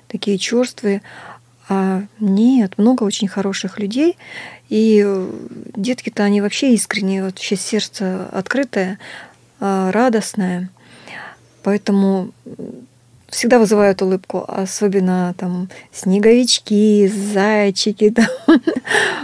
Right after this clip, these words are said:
в этом году зайчики всё время, э, э, такие радостные, непосредственные, даже с цветочками, зимой с цветочками. Э, вот. Ну, очень такие, м, хорошие.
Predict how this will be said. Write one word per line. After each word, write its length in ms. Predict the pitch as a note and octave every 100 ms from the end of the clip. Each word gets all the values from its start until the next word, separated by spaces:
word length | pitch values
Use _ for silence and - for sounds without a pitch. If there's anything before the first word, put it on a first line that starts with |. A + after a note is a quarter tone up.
| C4+
в 100 | A#3+
этом 280 | A3 G#3+ G#3
году 280 | G#3 G#3+
зайчики 500 | G#3 G#3 G#3 - -
всё 180 | G#3+ -
время, 300 | G#3+ G#3+ G3+ G#3 - - - A3 -
э, 420 | F#3+ F#3 F#3 F3+ - - -
э, 240 | - F3 -
такие 260 | - - G#3
радостные, 520 | A3+ B3+ G#3+ - G#3
непосредственные, 960 | G3 F#3+ G3+ G#3+ B3 A#3+ A3 G3+ G3+ G3
даже 480 | F#3 F#3 F#3 F3+ F#3
с 280 | - -
цветочками, 640 | - A3 C4 C4 - G3+ G3
зимой 280 | G3 G3 A#3+
с 40 |
цветочками. 640 | - - A#3 - G3+ F#3+ B3 - - - - -
Э, 60 |
вот. 520 | F#3 F3+ F3 F#3+ F3 - -
Ну, 240 | - A#3 A3 - - -
очень 500 | A#3 - G3 F#3+ F#3
такие, 320 | G3 G3 F#3
м, 640 | E3+ - - - F#3+ - -
хорошие. 680 | - A3+ G3+ F3+ - F3+